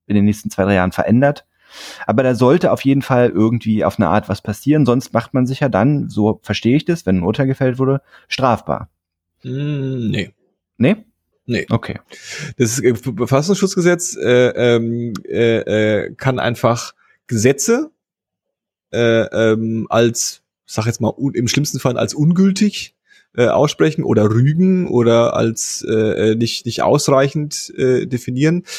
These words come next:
Speaker 2: wenn das Bundesverfassungsschutzgesetz, äh, Gere-, äh, ähm, Gericht der Meinung ist, dass es nicht mit der Verfassung,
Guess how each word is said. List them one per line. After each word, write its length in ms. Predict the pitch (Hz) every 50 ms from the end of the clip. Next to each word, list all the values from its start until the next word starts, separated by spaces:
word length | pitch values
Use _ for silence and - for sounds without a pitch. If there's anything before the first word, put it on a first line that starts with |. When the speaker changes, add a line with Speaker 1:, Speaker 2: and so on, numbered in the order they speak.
| - - _ _ _
Speaker 2:
wenn 200 | - 123 127 131
das 160 | 139 143 139
Bundesverfassungsschutzgesetz, 1300 | - 147 147 143 120 120 127 127 135 165 160 151 - - 156 - - 147 147 139 151 156 156 - - - -
äh, 100 | 123 117
Gere-, 360 | 123 127 131 135 143 - -
äh, 420 | 127 123 123 - 127 120 - 127
ähm, 320 | 120 120 120 120 123 120 - _ _ _ _ _
Gericht 420 | - 135 139 156 180 - - -
der 100 | 131 120
Meinung 280 | 117 113 120 139 160 160
ist, 160 | 160 160 - -
dass 120 | 127 127
es 160 | 123 - -
nicht 220 | 143 147 - - -
mit 80 | 139
der 80 | 135 123
Verfassung, 640 | 127 120 - 143 147 - 135 127 123 123 120 123